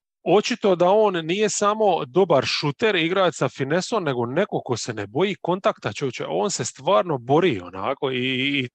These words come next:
i to je isto tako ključno, taj neki njihov pristup, jel? Mislim, on je izuzetan skakač i u napad. Baš odrađuje taj neki i prljavi posao, uz to šta izvuče se na spot up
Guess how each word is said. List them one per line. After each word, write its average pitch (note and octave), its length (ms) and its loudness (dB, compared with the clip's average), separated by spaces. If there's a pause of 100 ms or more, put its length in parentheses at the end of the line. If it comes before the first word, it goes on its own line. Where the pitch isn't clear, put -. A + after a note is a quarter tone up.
i D#3 120 0
to A3+ 160 -2
je A3+ 60 2
isto A3+ 180 -4
tako A#3 260 0
ključno, G#3 380 -4
taj F#3+ 160 0
neki G#3 200 -8
njihov F#3 240 -4
pristup, F3 480 -4
jel? E3 180 2 (400)
Mislim, F#3 300 0
on G#3+ 180 2
je F3 180 0
izuzetan G3 880 2
skakač F3 600 -2
i G3 60 -4
u F#3+ 60 -4
napad. G#3+ 440 -2 (300)
Baš E3+ 360 0
odrađuje G#3 520 2
taj G#3+ 180 0
neki G3 280 -2
i C3 60 -4 (100)
prljavi E3 400 2
posao, C#3 520 0
uz F#3 160 -2 (100)
to A3+ 220 4
šta C#3+ 400 0 (140)
izvuče E3 460 0
se D3+ 140 -4
na C3+ 100 0
spot - 380 -2
up F#3+ 120 2